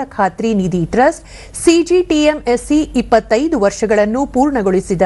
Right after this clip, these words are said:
ಸ್ಮರಣಾರ್ಥ ವಿಶೇಷ ಅಂಚೆ ಚೀಟಿಯನ್ನು ಬಿಡುಗಡೆ ಮಾಡಲಿದ್ದಾರೆ ಹಾಗೂ ಸಚಿವಾಲಯ ಹೊಸದಾಗಿ ಅಭಿವೃದ್ಧಿಪಡಿಸಿದ ಆನ್‌ಲೈನ್ ವಿವಾದ ಪರಿಹಾರ ಒಡಿಆರ್ ಪೋರ್ಟಲ್ ಅನ್ನು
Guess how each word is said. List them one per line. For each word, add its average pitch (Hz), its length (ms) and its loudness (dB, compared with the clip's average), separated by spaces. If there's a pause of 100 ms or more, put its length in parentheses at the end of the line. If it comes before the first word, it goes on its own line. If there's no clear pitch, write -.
(120)
ಸ್ಮರಣಾರ್ಥ 180 560 -2 (440)
ವಿಶೇಷ 311 560 2 (160)
ಅಂಚೆ 233 360 -4
ಚೀಟಿಯನ್ನು 196 600 0
ಬಿಡುಗಡೆ 196 460 0
ಮಾಡಲಿದ್ದಾರೆ 202 760 2 (460)
ಹಾಗೂ 214 460 0
ಸಚಿವಾಲಯ 202 840 0
ಹೊಸದಾಗಿ 226 760 0
ಅಭಿವೃದ್ಧಿಪಡಿಸಿದ 180 920 -2 (540)
ಆನ್‌ಲೈನ್ 339 520 2
ವಿವಾದ 226 500 0
ಪರಿಹಾರ 180 500 0 (460)
ಒಡಿಆರ್ 302 560 2
ಪೋರ್ಟಲ್ 196 520 0
ಅನ್ನು 220 260 0